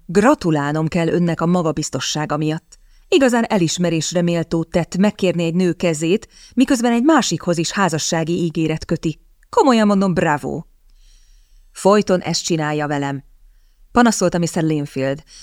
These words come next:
miután végre valahára összeszedte a bátorságát. Addig csőri, csavarja a dolgot, amíg végül az ember már azt sem tudja, mit gondoljon.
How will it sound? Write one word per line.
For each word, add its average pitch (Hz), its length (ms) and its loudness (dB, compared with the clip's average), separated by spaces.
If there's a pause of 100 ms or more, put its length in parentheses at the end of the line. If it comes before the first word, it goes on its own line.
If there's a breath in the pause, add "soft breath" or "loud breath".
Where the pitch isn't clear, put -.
(100)
miután 190 440 2
végre 214 380 2
valahára 175 520 0
összeszedte 156 560 -4
a 156 60 -2
bátorságát. 143 920 -8 (300)
Addig 220 520 2
csőri, 208 440 0
csavarja 180 520 0
a 156 80 0
dolgot, 160 520 0 (320 loud breath)
amíg 185 280 2
végül 214 280 2
az 170 140 -2
ember 202 280 0
már 165 240 -2
azt 233 160 0
sem 190 240 0
tudja, 185 260 -2
mit 175 180 -2
gondoljon. 147 560 -6